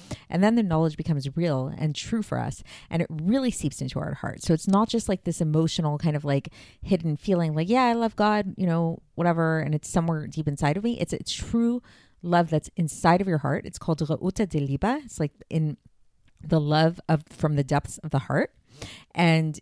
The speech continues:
it, it translates in as passion. You feel passionate for God. So this is something which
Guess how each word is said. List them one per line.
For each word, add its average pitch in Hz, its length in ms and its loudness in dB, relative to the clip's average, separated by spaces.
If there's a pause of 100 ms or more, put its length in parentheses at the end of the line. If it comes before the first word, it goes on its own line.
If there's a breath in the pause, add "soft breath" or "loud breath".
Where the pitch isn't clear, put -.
it, 165 160 -2 (380)
it 175 120 -2
translates 196 800 0
in 160 240 -2 (480)
as 175 140 -2
passion. 131 640 -2
You 160 160 -6
feel 156 200 0
passionate 143 680 -2
for - 180 -6
God. - 320 -10 (400 loud breath)
So 151 540 6 (140)
this 196 340 0
is - 160 -2
something 165 400 -2
which - 500 -2